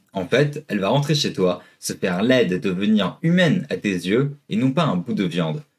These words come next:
Tu vas devoir assister pendant un mois au fait que tu as tué ses parents ou du moins que tu l'as enlevé de chez eux. Tu vas devoir t-, soutenir ce regard. Alors oui, la Torah dit que tu peux le faire, mais à la fin, le message qui en découle est-il que tu dois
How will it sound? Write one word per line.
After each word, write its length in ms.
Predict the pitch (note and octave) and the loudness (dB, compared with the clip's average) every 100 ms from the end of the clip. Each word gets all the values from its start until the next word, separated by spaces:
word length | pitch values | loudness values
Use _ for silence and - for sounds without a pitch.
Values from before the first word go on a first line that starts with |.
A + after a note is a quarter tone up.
| _ _ _ | _ _ _
Tu 60 | A2 | 0
vas 60 | |
devoir 300 | G#2 A#2 A#2+ C3+ | 4 4 4 2
assister 440 | D3 - - D#3+ | 0 0 0 2
pendant 240 | C3+ A2+ | 4 4
un 80 | G#2 | 4
mois 260 | A#2+ C3+ A#2+ | 4 4 4
au 40 | |
fait 160 | A#2+ A2+ | 2 0
que 80 | A2 | -2
tu 160 | - | -2
as 80 | E2+ | -2
tué 340 | - - A#2+ | -4 -4 -2
ses 180 | A#2+ A2+ | -2 -2
parents 360 | - G2 A2+ B2+ | 0 2 2 2
ou 40 | |
du 120 | F#2 | 0
moins 180 | G2+ B2 | 0 0
que 120 | A#2+ | -2
tu 140 | - - | -4 -4
l'as 160 | - - | -6 -4
enlevé 320 | A#2+ A2+ A#2 | -2 0 0
de 120 | F#2+ | -2
chez 280 | F2 F2+ D#2+ | -2 -4 -4
eux. 100 | D2+ - _ _ _ _ _ | -8 -12 _ _ _ _ _
Tu 100 | - | -6
vas 60 | F#3 | 0
devoir 240 | G#2+ A#2 | 2 0
t-, 160 | - - | -6 -8
soutenir 680 | - - D3+ A2 G#2 A2 A2 | -4 -2 0 0 2 0 -2
ce 140 | - | -4
regard. 480 | E2 F2 D#2+ D2 _ _ _ _ _ _ _ _ _ _ | -2 -2 -4 -8 _ _ _ _ _ _ _ _ _ _
Alors 280 | - G#2+ B2 | 0 4 6
oui, 280 | D#3 C3+ - _ - | 6 4 -2 _ -6
la 140 | G2 A2 | -2 2
Torah 240 | C#3 D3+ | 4 4
dit 180 | C#3+ C3+ | 2 0
que 80 | A2 | -2
tu 160 | - | -4
peux 240 | - - D#3+ | -6 2 4
le 160 | G2+ | 4
faire, 380 | - F#2 D2 D2 _ _ _ _ | 0 0 -2 -4 _ _ _ _
mais 100 | G2 | 0
à 80 | G2+ | 2
la 120 | G2 | 0
fin, 340 | - C3+ D#3 D2+ | 2 0 0 -2
le 80 | F#2 | -2
message 380 | G2+ D3+ D3+ | 0 2 2
qui 80 | D3 | 2
en 60 | F#2+ | 0
découle 420 | F2 - D3+ D3 | 0 2 2 2
est-il 300 | G2 - C#3+ | -4 0 0
que 80 | A2 | 0
tu 160 | - F#2+ | -4 -6
dois 420 | - F2+ D2+ | -4 -4 -4